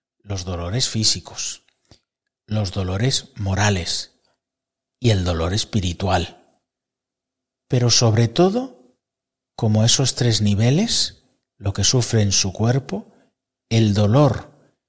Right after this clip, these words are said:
por la humillación, el desprecio, eso sería el nivel moral,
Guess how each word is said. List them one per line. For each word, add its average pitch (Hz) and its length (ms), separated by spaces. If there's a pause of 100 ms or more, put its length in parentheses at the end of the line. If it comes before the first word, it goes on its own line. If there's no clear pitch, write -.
(640)
por 104 760
la 110 160
humillación, 107 960 (140)
el 104 180
desprecio, 98 600
eso 92 140
sería 98 300
el 95 100
nivel 92 280
moral, 92 500